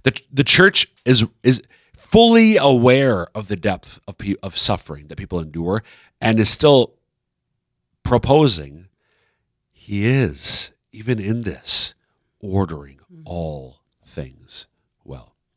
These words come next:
Speaker 1: "For all are open and laid bare to his eyes." So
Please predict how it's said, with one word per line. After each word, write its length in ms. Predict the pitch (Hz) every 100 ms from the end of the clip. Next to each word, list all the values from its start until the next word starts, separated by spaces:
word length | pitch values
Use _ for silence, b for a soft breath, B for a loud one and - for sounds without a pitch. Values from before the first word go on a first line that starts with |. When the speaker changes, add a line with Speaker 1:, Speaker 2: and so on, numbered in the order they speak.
| _ _ _ _ _ _ _ -
Speaker 1:
"For 320 | 156 123 78 _ -
all 500 | 127 156 208 220 151
are 140 | 156
open 440 | 139 156 113 95 95
and 180 | 104
laid 340 | 104 101 107 87
bare 240 | 95 90
to 140 | - 87
his 140 | 71
eyes." 160 | 67 -
So 180 | 101